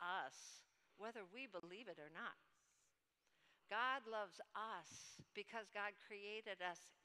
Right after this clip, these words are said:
in love. There is no other way to have a relationship with us.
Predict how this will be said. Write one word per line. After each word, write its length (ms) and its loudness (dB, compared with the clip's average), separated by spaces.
in 320 -8
love. 260 -8
There 160 0
is 320 -2
no 400 0
other 240 0
way 240 -2
to 80 -2
have 160 0
a 80 -2
relationship 800 -6
with 180 -2
us. 220 -2